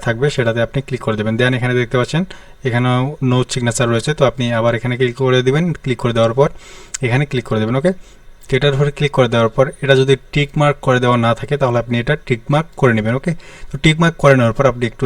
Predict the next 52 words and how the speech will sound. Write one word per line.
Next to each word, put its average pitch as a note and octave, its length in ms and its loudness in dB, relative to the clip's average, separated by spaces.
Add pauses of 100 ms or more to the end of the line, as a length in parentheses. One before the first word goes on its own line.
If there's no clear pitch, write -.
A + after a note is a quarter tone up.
(100)
স্ক্রল B2+ 220 -2
করে A#2+ 180 2
নিচে G#2+ 180 -6 (120)
আসবেন। A2+ 220 -2 (140)
স্ক্রল C3 200 -2
করে C3 160 0
নিচে - 260 -6
আসার A#2+ 220 -4
পর B2 120 -4
এখানে B2 200 -2
দেখতে A#2+ 160 -6
পাচ্ছেন C3 220 -4 (140)
সেভ C#3+ 160 2 (340)
চেঞ্জ D3 200 2 (200)
নামে A2+ 180 -2
একটা - 180 -6
অপশন A#2+ 260 -2
আছে, A#2+ 160 -2 (480)
just B2 240 0
আপনি B2 120 -4 (100)
এখানে A#2 200 0 (220)
ক্লিক A#2+ 220 -4
করে G#2+ 120 -2
দেবেন। A2+ 200 -2
ওকে, F3 100 2 (520)
তো - 60 0 (100)
এখানে E3 260 2
ক্লিক E3 240 0
করে D#3 160 2
দিলে D3 180 2
কিন্তু A#2 180 -2 (100)
আপনার A2+ 260 -4
এটা C#3 120 2 (140)
সেভ C3 200 4
হয়ে G#2+ 160 0
যাবে। G#2+ 120 -4 (100)
এখন D3 180 0
যদি D3 180 0
আমি D3+ 80 -2 (120)
এখানে A#2+ 220 -2 (120)
কম্পোজে A#2+ 340 -2 (100)
ক্লিক B2 260 -2
করি, A2+ 120 2 (360)
তাহলে A#2 220 0
কিন্তু B2 180 0
আমার A#2 200 2
এটা B2 140 -2
এখানে C3 160 -4 (120)
শো - 80 -4 (100)
করতেছে, - 340 -8
দেখতে C3 200 -4
পাচ্ছেন? B2+ 280 -6